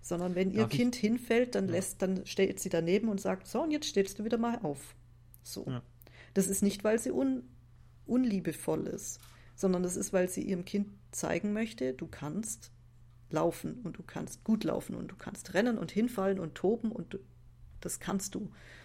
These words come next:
Speaker 1: Und es darin bestärken möchte. Und das ist, für mich war das so ein, so ein, so ein Knackpunkt, dass ich sag, ja, genau, das bestärkt das Kind in seinem Bedürfnis, sich zu bewegen und mach nicht aus so einem falschen,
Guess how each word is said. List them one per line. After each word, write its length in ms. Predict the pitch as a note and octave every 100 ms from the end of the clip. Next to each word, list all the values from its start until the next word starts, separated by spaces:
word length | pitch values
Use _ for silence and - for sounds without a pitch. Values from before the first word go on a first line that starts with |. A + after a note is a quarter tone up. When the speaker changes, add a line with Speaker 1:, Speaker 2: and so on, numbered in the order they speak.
| - -
Speaker 1:
Und 160 | F#3
es 120 | - -
darin 320 | E3+ F#3 F3
bestärken 560 | D#3 - E3 G3 E3
möchte. 340 | - - - F3
Und 100 | F3
das 140 | G3
ist, 100 | A3
für 100 | -
mich 240 | G3+ B3 B3
war 120 | F#3
das 180 | F#3 -
so 100 | F3+
ein, 120 | F3+
so 120 | F#3
ein, 460 | F3+ F3 - A#3+ A#3+ - A#3+
so 160 | -
ein 40 | F3
Knackpunkt, 460 | - B3 - G3
dass 80 | F3
ich 100 | E3+
sag, 200 | - E3+
ja, 180 | C4 B3
genau, 320 | - A#3+ G#3+ - - -
das 220 | - - - - - - - - - -
bestärkt 500 | - F#3 - A3 C4
das 160 | G#3+ -
Kind 220 | - G3+
in 100 | F3+
seinem 220 | F3 F3
Bedürfnis, 580 | E3+ - G3+ A3 G3+ F#3+
sich 160 | F#3 -
zu 140 | -
bewegen 560 | E3+ D3+ E3 A#3 G#3 D#3+
und 180 | E3 -
mach 240 | F3 -
nicht 280 | F#3 A3 -
aus 200 | F#3 -
so 80 | F3+
einem 160 | F3
falschen, 800 | E3+ - E3+ G3 - F#3 F3 F3